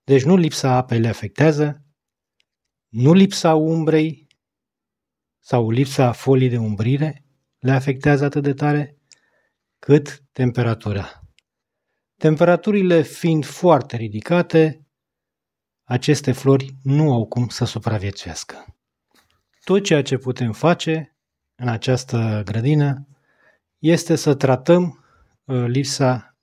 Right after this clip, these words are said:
de calciu pentru ca florile care au apucat să se fecundeze și să formeze fructe să rămână viabile și fructele să fie sănătoase, să le putem consuma.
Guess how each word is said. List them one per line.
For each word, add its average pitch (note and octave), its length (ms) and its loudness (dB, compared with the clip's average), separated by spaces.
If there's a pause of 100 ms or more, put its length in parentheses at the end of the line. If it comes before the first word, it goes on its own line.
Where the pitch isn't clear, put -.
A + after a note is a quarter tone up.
de A2+ 220 -4
calciu C3+ 640 -2 (1080)
pentru D3+ 320 -2
ca D3+ 360 2
florile D3+ 920 0 (220)
care C#3 320 0
au C3+ 260 2
apucat C3 440 -2
să - 160 -14
se B2 140 -6
fecundeze B2+ 800 -2
și - 200 -8
să C3+ 160 -6
formeze B2 480 0
fructe D3+ 540 -6 (560)
să - 200 0
rămână E3 580 0
viabile D3 800 0 (320)
și - 260 -2
fructele C#3+ 640 0 (240)
să - 160 -6
fie D3+ 220 2
sănătoase, C3 840 -2
să - 200 -2
le B2+ 140 2
putem B2 520 -2 (360)
consuma. A#2+ 640 -2